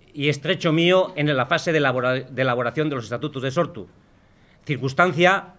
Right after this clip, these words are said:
que no pudieron desarrollar los otros cuatro porque en aquel momento se encontraban en prisión, a diferencia de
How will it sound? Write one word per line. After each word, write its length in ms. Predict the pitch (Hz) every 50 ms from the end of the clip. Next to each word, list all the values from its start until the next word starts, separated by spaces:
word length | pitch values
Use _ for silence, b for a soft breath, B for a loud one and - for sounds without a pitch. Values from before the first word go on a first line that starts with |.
| _ _ -
que 80 | 139
no 140 | 139 156 160
pudieron 420 | 151 160 160 175 175 165 135 117 101
desarrollar 460 | 113 123 127 107 120 120 156 175 151
los 120 | 135 123
otros 220 | 127 131 143 135 -
cuatro 380 | - 160 160 160 156 180 165
porque 180 | - 143 123 127
en 60 | 120
aquel 180 | 123 123 156 147
momento 580 | 151 151 156 160 151 127 151 156 170 - - -
se 100 | - -
encontraban 400 | 123 117 127 123 127 135 147 147
en 100 | 156 143
prisión, 320 | - 143 139 143 156 156
a 40 | 147
diferencia 560 | 139 127 110 117 123 139 135 127 147 147 143
de 320 | 120 117 139 143 147 120